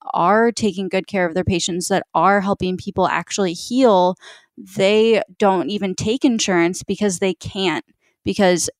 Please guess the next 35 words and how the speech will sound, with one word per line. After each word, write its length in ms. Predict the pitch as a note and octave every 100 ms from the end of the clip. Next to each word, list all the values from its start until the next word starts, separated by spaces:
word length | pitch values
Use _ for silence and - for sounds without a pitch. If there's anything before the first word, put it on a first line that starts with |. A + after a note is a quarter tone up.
| _ _ _ -
it, 240 | G#3+ -
their 180 | G#3 G#3
business 400 | G3+ G#3 A3 G3+
wouldn't 240 | G3+ F3+
be 120 | F#3 F#3
profitable 580 | F#3 D#3 - F3 E3+
if 180 | D3 F3
they 260 | - F3+ F3
took 260 | - G3 -
insurance 600 | F#3 - F3 E3 D3+ F#3+
with 100 | F#3
how 240 | - E3+
long 480 | F3+ F3 F3 G#3 G#3
they 120 | F#3+
spend 280 | - F#3 F3+
with 140 | F3+
patients. 420 | - A3+ A3+ G3+ -
But 160 | G3+
then 140 | G3+ F#3+
it's 180 | -
like, 320 | G#3 F#3 F3+ - - - - _ -
I 260 | G3+ G3 - -
went 280 | - G#3 -
to 100 | A3
go 240 | G#3 F#3+
see 560 | F#3+ - G#3 F#3+ F#3 F3 - _
a, 100 | F#3+
like, 280 | D3+ F3+ D#3+
thyroid 760 | - - F#3+ G3 G3 F#3 F#3 -
and 280 | F3+ F3+ F3 -
autoimmune 540 | F3+ F#3 F3+ F#3 A#3+
specialist 540 | - G3 F#3 F#3 F3 -
in 180 | F#3+
Austin, 540 | - F#3 G#3+ G#3+ G3 F#3+ - - - -
and 400 | G3 G3+ G3 F#3